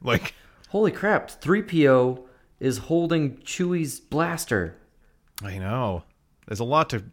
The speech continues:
Speaker 1: decipher in it.
Speaker 2: There's a lot of new characters, new ships, all red stormtroopers. I love that they're going balls deep into this red thing. Mm.
Speaker 1: Me too.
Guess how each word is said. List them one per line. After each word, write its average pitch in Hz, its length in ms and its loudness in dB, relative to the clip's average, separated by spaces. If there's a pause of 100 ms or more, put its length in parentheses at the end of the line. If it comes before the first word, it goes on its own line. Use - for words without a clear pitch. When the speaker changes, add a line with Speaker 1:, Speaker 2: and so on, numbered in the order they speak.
(260)
Speaker 1:
decipher 98 500 -2
in 87 80 -4
it. 82 160 -12 (880)
Speaker 2:
There's 110 140 -4
a 117 40 -2
lot 135 180 0
of 127 80 0
new 117 120 0
characters, 135 600 -2
new 104 100 -2
ships, - 680 -6 (680)
all 117 240 2
red 95 380 2
stormtroopers. 95 960 -4 (760)
I 104 100 0
love 92 340 2
that 87 120 0
they're 92 100 -2
going 87 280 -2 (140)
balls 87 280 0
deep 87 240 -6
into 87 140 -4
this 85 220 -6
red 82 240 -6
thing. 80 360 -8 (160)
Mm. 90 340 -2 (240)
Speaker 1:
Me 135 120 -4
too. 92 320 -4